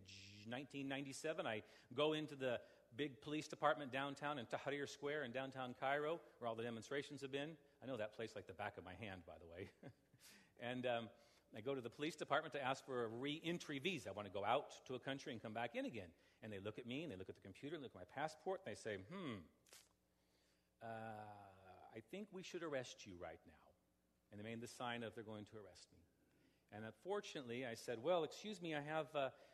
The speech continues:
these airplane tickets. I'm leaving the country in forty-eight hours." They said, uh, they kept me after hours. They closed down the office, and they said, "Okay, we'll let you go on that airplane in forty-eight hours, but don't ever come back again."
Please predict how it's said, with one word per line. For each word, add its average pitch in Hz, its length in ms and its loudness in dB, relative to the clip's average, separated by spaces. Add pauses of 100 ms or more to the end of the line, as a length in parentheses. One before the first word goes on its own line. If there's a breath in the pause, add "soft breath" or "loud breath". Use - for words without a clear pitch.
(120 loud breath)
these 127 160 -4
airplane 156 400 0
tickets. 131 320 -2
I'm 127 120 -2
leaving 117 220 -2
the 113 60 -2
country 156 340 -6
in 110 80 -6
forty-eight 107 380 0
hours." 170 320 2
They 120 100 -4
said, 113 280 -4 (140)
uh, 104 560 2 (520 loud breath)
they 117 80 -4
kept - 240 2
me 120 120 0
after 117 280 -2
hours. 117 360 2
They 98 80 -8
closed 117 300 -4
down 117 160 -2
the 110 80 -4
office, 113 380 -2
and 110 80 -6
they 107 100 -4
said, 104 300 -4
"Okay, 113 280 -4 (1200 soft breath)
we'll 131 120 0
let 160 200 2
you 180 60 -4
go 156 160 6
on 151 100 6
that 151 140 4
airplane 131 400 2
in 110 180 -4 (140)
forty-eight 131 280 0
hours, 101 480 2
but 110 80 -6
don't 104 140 -4
ever 98 140 -4
come 98 140 -8
back 82 200 -12
again." 78 220 -20